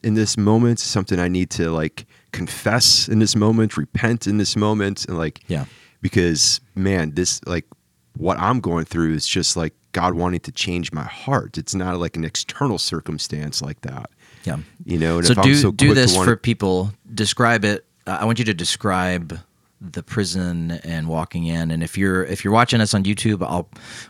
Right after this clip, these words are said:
Speaker 2: we'll have this up on the screen where you can actually see some images, and I'll throw it in the show notes for podcast,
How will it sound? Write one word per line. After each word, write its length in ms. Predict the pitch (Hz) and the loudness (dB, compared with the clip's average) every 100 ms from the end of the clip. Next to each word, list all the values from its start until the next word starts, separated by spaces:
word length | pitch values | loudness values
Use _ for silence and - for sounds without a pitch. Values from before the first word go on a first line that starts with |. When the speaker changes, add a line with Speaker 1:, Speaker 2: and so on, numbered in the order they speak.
| - | -4
Speaker 2:
we'll 120 | 95 | 2
have 180 | 98 85 | 2 2
this 180 | 95 | -2
up 140 | 101 92 | -2 0
on 60 | 95 | -2
the 80 | |
screen 380 | 90 - 87 92 | -2 -2 -2 0
where 80 | 90 | 0
you 80 | 82 | -2
can 180 | - 85 | -2 -2
actually 280 | 85 - 82 | -2 -4 -4
see 180 | - 90 | -2 -2
some 180 | - 87 | -2 0
images, 440 | 87 82 90 87 | 0 -2 -2 -2
and 140 | 80 | -2
I'll 100 | 78 | -4
throw 260 | 87 - 98 | -4 -2 -2
it 60 | 85 | -2
in 60 | |
the 60 | 87 | -2
show 200 | - 87 | -2 0
notes 300 | 85 82 - | -2 -2 -6
for 140 | 90 | -8
podcast, 760 | - 85 80 87 82 76 - | -4 -6 -4 -4 -4 -4 -6